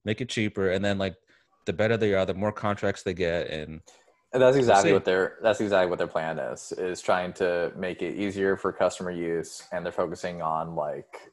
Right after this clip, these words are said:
Speaker 2: um, like, let's say thirty customers or something, and they're trying to make it as easy as possible for them,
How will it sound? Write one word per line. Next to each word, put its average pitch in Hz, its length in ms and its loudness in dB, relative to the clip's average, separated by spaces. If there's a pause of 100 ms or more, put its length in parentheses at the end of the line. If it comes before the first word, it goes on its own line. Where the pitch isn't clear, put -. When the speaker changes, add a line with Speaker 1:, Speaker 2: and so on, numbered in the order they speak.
Speaker 2:
um, 71 460 -6 (340)
like, 80 200 -10 (180)
let's 87 180 -2
say 85 120 -4
thirty 85 260 -4
customers 73 480 -8
or 78 60 -14
something, - 360 -12
and 78 100 -10
they're 73 100 -10
trying 87 240 -8
to 85 60 -10
make 80 200 -10
it 71 60 -10
as - 120 -14
easy 92 240 -10
as 78 80 -10
possible 73 400 -6
for 92 240 -2
them, 80 300 -6